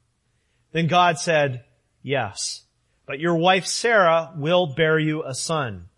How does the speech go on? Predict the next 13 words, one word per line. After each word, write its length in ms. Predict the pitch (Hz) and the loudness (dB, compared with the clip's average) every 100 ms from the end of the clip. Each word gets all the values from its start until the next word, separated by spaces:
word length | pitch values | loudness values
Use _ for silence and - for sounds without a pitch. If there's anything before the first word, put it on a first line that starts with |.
| - | -14
and 140 | 131 | -8
you 100 | 143 | -6
will 140 | 180 170 | -4 -4
call 300 | - 160 143 | -2 -2 -2
him 340 | 147 139 131 _ _ - | -6 -8 -12 _ _ -8
Isaac. 800 | 123 143 127 117 101 - - _ _ _ _ _ | -4 -4 -4 -6 -6 -12 -20 _ _ _ _ _
I 160 | - 180 | 2 4
will 140 | 208 | 4
establish 640 | 202 - 220 208 214 208 208 | 2 -2 2 4 4 2 0
my 140 | 202 | -4
covenant 500 | 196 226 214 196 143 | -4 -4 -2 -4 -6
with 180 | 143 131 | -10 -8
him 340 | 147 165 185 | -4 -4 -4